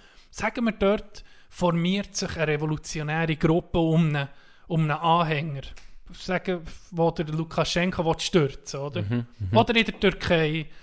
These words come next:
Speaker 1: oder im arabischen Frühling, wo man hat gesehen, dass Twi-, über Twitter die Leute sich können versammeln, et cetera. Jetzt nehmen wir an, Es kommt ein idealer Kandidat, der in,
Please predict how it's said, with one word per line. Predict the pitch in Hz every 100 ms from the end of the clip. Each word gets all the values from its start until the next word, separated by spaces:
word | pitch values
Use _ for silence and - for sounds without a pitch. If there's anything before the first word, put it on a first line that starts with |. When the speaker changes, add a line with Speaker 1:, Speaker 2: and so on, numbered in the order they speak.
| - -
Speaker 1:
oder | 175 190 190
im | 180 180
arabischen | 175 180 180 175 175
Frühling, | - 156 156 147
wo | 151
man | 151
hat | 151
gesehen, | - - 156 147 - -
dass | 160 -
Twi-, | - 175 175 170
über | 147 -
Twitter | 170 180 185 185
die | - 165
Leute | 165 156
sich | 143 -
können | 170 151
versammeln, | - 147 147 143 139
et | 135 -
cetera. | 139 - 147 139
Jetzt | -
nehmen | 185 170 151
wir | 147
an, | 165 202 - - _ _ _ _ _
Es | - -
kommt | 180 165 151
ein | -
idealer | 214 214 180 175 196
Kandidat, | 185 - 147 143 139 160 180 190 -
der | 160 165 165 - - _ _
in, | 170 151